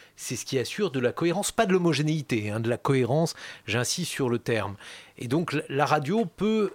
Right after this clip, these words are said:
euh, en quelque sorte, articuler la conversation nationale. Et à mon avis, euh, c'est particulièrement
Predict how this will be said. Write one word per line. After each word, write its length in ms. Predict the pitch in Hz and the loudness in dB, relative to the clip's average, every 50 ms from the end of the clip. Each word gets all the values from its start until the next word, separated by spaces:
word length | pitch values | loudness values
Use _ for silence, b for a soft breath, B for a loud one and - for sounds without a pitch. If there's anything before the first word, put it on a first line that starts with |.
| - | -4
euh, 280 | - 139 131 131 127 127 - | -2 0 2 2 0 0 -2
en 120 | - 135 131 | -4 -4 -2
quelque 320 | - 160 151 127 151 147 | -2 -2 -2 -2 -4 -4
sorte, 360 | - - 202 202 - - - _ | 0 0 0 0 0 -4 -6 _
articuler 680 | - 147 147 - - - 170 - - 165 156 185 220 220 | -2 -2 -2 -2 -4 -6 -6 -6 -4 -2 0 0 0 2
la 160 | 190 165 160 | 2 2 2
conversation 800 | 160 - - 175 185 165 175 160 - - 175 156 - - 202 196 | 0 -2 -2 0 2 2 2 2 0 0 -2 -2 -2 -2 0 0
nationale. 580 | 180 170 - - 165 143 131 120 107 98 92 B B B B B B B - | 2 0 0 0 2 2 2 2 2 0 -2 B B B B B B B -10
Et 100 | 107 104 | -8 -6
à 40 | |
mon 160 | 104 117 120 120 | -6 -4 -2 0
avis, 420 | 120 113 117 147 170 165 139 131 | 0 0 -2 -4 -2 0 0 2
euh, 320 | 123 117 113 113 113 110 104 | 2 4 2 2 2 0 -2
c'est 160 | - - - | -2 -6 -6
particulièrement 960 | - - - - - - - 120 117 113 101 107 123 123 120 117 110 107 104 | -6 -6 -6 -8 -10 -12 -6 -4 -2 -2 -2 -2 -2 -2 -2 -2 -4 -6 -8